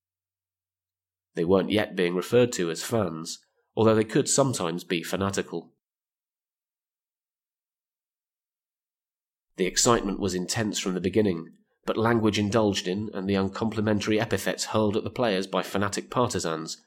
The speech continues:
were only detrimental to the game of football," remarked the Essex Standard after one particular match. The contraction fan originated in the U S through baseball around the eighteen eighties. Football supporters weren't known as fans until the early twentieth century.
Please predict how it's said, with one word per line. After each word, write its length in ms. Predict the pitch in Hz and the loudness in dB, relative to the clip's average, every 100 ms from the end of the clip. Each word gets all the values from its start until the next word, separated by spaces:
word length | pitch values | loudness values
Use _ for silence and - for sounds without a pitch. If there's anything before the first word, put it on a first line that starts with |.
| _ _ | _ _
were 140 | - - | 0 4
only 220 | 120 110 | 6 4
detrimental 680 | 113 107 117 127 104 98 87 | 2 0 0 2 0 -2 -6
to 100 | 101 | -4
the 80 | 101 | -2
game 240 | 95 87 | -2 -2
of 80 | 87 | -2
football," 540 | - 127 - 80 - _ _ _ | -2 -2 -2 -6 -8 _ _ _
remarked 360 | 87 82 82 - | -2 0 -2 -2
the 100 | 85 | -4
Essex 320 | - - - | -4 -4 -4
Standard 360 | 82 80 87 | -4 -4 -2
after 240 | 85 80 87 | -4 -4 -4
one 180 | 85 82 | -4 -6
particular 420 | 87 104 101 85 | -6 -8 -8 -8
match. 400 | 87 85 - - _ _ _ _ _ _ _ _ _ _ | -8 -12 -14 -20 _ _ _ _ _ _ _ _ _ _
The 60 | - | -8
contraction 640 | - 87 - 92 - 87 82 | -6 -6 -4 -4 -4 -6 -8
fan 580 | - 113 92 85 - _ _ - | -4 -2 0 -4 -8 _ _ 0
originated 560 | 101 139 107 90 87 | 4 4 4 0 0
in 120 | 92 90 | -2 0
the 80 | 92 | 2
U 180 | 101 | 4
S 180 | 120 - | 4 0
through 200 | - 90 | -4 -2
baseball 460 | 87 110 104 87 85 | 2 0 0 -2 -2
around 220 | 92 90 | 0 0
the 100 | 92 | 0
eighteen 300 | 90 90 92 | -2 -2 -2
eighties. 540 | 104 110 85 80 - - _ _ _ _ _ | -2 -2 -6 -10 -14 -20 _ _ _ _ _
Football 360 | - 110 - 87 | 0 0 2 -2
supporters 500 | - - 87 92 85 | -4 -4 -4 -4 2
weren't 240 | 101 98 | 2 2
known 180 | 92 87 | 0 -2
as 140 | 82 | -4
fans 400 | - 107 87 85 | -4 -4 -4 -4
until 200 | 92 95 | -6 -2
the 120 | 90 104 | 2 2
early 240 | 98 82 | 2 -2
twentieth 420 | - 80 78 82 | -6 -6 -6 -8
century. 520 | - 98 95 85 85 | -4 -4 -4 -8 -10